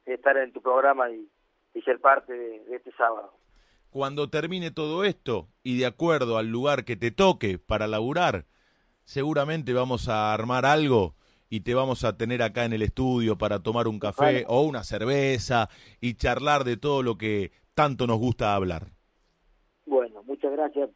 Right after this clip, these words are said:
Speaker 1: por, por la nota, amigo.
Speaker 2: Y un beso grande a la familia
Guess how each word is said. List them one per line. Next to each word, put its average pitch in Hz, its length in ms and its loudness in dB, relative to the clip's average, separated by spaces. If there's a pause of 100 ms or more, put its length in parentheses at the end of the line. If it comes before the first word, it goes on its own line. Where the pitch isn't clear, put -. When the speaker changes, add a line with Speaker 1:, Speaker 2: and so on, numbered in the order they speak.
Speaker 1:
por, 120 180 -6
por 120 140 -8
la 127 100 -2
nota, 135 280 -2
amigo. 120 340 -8 (320)
Speaker 2:
Y 120 100 -8
un 139 120 -4
beso 143 260 0
grande 147 300 2
a - 20 4
la 135 100 2
familia 143 720 2